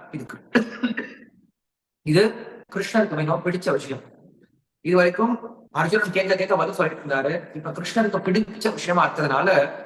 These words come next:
கிருஷ்ணனுடைய இதயத்தை திறந்து பேசுறாரு. என்ன பண்ணாரு? கிருஷ்ணன் தானாக பேச ஆரம்பிக்கிறார். இப்படிதான் இந்த ஒன்பதாம் அத்தியாயம் அப்படிங்கிறது ஆரம்பிக்குது.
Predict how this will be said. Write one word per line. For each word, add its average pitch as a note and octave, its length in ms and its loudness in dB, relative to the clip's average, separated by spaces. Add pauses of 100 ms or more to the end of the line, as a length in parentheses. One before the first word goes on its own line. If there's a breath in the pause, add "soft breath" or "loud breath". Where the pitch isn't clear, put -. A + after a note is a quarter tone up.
(120)
கிருஷ்ணனுடைய F#3 400 0
இதயத்தை F#3 360 4
திறந்து F3 340 0
பேசுறாரு. D#3+ 380 0
என்ன A3 80 2
பண்ணாரு? F3+ 200 4
கிருஷ்ணன் C#3+ 360 -4
தானாக D#3 320 0
பேச D3 240 -2
ஆரம்பிக்கிறார். - 880 -2
இப்படிதான் D3 280 -2
இந்த D3 140 -2
ஒன்பதாம் D#3 380 2
அத்தியாயம் C#3+ 400 -2
அப்படிங்கிறது C3+ 340 -6
ஆரம்பிக்குது. A#2 420 -4